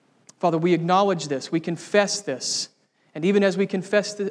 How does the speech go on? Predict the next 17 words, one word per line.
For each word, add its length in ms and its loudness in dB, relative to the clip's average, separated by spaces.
our 160 2
need, 340 0
God, 240 2
we 120 -2
rejoice 500 2
in 100 -2
your 120 -2
provision, 600 -4
that 120 -2
you 180 -2
have 220 -4
spoken 560 0
to 240 -2
us 300 -6
in 120 -2
your 120 2
Son, 520 -2